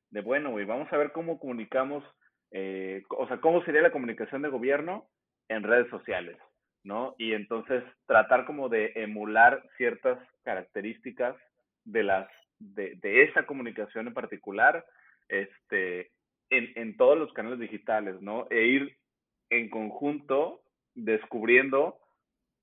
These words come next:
cómo comuni-, cómo, o sea, las diferencias de comunicación entre Facebook, Instagram y Twitter,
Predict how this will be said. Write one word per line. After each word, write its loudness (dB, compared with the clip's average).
cómo 6
comuni-, -8
cómo, 0
o -4
sea, -2
las -4
diferencias -4
de -6
comunicación 2
entre -4
Facebook, 4
Instagram -2
y -6
Twitter, -2